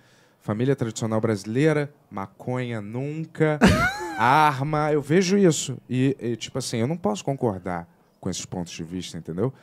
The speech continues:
Speaker 1: Então, nesse, nesse quesito, eu vou ser
Speaker 2: É.
Speaker 1: esquerda. Se o pro-, se o pensamento mais progressista em relação a esses assuntos vem da esquerda,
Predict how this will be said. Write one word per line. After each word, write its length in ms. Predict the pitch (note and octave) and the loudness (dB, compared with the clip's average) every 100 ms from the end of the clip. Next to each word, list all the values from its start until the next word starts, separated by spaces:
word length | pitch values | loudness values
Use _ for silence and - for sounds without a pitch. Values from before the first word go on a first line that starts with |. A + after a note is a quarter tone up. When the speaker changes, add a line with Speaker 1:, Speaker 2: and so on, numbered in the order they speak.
| - _ | -20 _
Speaker 1:
Então, 300 | F2+ - G#2+ | -12 0 2
nesse, 260 | A2+ G#2+ - | 2 0 -4
nesse 340 | F#2+ F#2+ F2 - | -4 -4 -4 -4
quesito, 420 | A2 G2 G2 A#2 | -4 -2 -2 0
eu 60 | B2+ | 0
vou 120 | A#2+ | 0
ser 420 | - E2 E2+ A#2 - | -4 -4 -4 -4 -8
Speaker 2:
É. 260 | - G#2 F2 | -2 0 0
Speaker 1:
esquerda. 680 | F#2 - - A#3+ - G#2 F2 - _ | -2 -2 -2 -4 -4 -2 -2 -4 _
Se 180 | - - | -2 2
o 40 | G#2 | 2
pro-, 380 | - A#2 A2+ - - F#2+ | 2 4 4 4 -2 -2
se 140 | - | 0
o 40 | G#2 | 2
pensamento 680 | G#2+ G#2+ G#2 F#2+ G#2+ A2 | 0 0 -2 -2 -4 -4
mais 260 | G2 G#2+ A2 | -2 -2 -2
progressista 600 | - A2+ G2 - G#2+ - | -2 0 0 -2 -8 -6
em 20 | |
relação 300 | F#2+ F#2+ F2 | -2 -2 -2
a 40 | F#2+ | -4
esses 120 | F2+ | -2
assuntos 420 | E2+ - G2 - | -4 -4 -6 -6
vem 160 | F2+ G2+ | -8 0
da 100 | G2+ | 0
esquerda, 640 | - - C#3 D#3+ A#2+ F#2 | -2 -4 0 2 2 -4